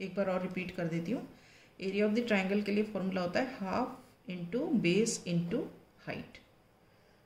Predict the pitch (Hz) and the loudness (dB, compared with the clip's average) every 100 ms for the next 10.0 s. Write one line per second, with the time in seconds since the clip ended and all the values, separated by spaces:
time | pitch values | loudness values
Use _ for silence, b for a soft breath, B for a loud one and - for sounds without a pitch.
0 | b _ - 170 175 175 202 196 - 262 | b _ -8 -2 -2 0 0 0 -2 -8
1 | - - - 160 180 202 - 208 202 208 | -10 -16 -12 -4 0 0 0 -2 0 2
2 | 214 220 196 180 196 202 - 220 269 - | 2 0 0 2 0 -2 -6 -4 -4 -6
3 | - - _ - 185 180 170 170 196 185 | -16 -20 _ -8 -6 -2 -2 -2 -6 -2
4 | 202 269 - 170 - - 175 - B B | -2 -2 -6 -10 -10 -14 -16 -18 B B
5 | B B - 202 214 214 208 208 196 - | B B -8 -4 2 4 4 4 0 0
6 | 208 233 - - - - - 175 175 185 | 0 0 -2 -6 -10 -16 -12 -8 -6 -4
7 | 185 202 220 - - - - 175 180 233 | -2 0 0 0 -4 -14 -12 -10 -6 -6
8 | - - - - 170 - - - _ _ | -8 -16 -20 -12 -12 -12 -20 -20 _ _
9 | _ _ - - _ _ - - 226 277 | _ _ -20 -20 _ _ -18 -12 -10 -10